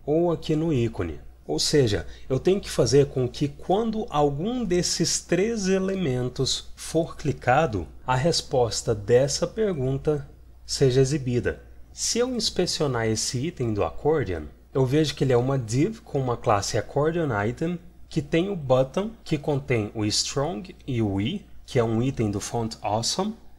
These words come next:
e aqui abaixo do button, eu vejo a div que contém o texto que deve ser exibido quando o button,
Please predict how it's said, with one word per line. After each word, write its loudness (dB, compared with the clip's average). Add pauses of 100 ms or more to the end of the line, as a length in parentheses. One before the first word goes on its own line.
(180)
e 2
aqui 0
abaixo -2
do 0
button, -2 (440)
eu 2
vejo 4
a 4
div 2
que -2
contém -2
o -6
texto 0
que -4
deve 2
ser 2
exibido 0
quando -2
o -2
button, -2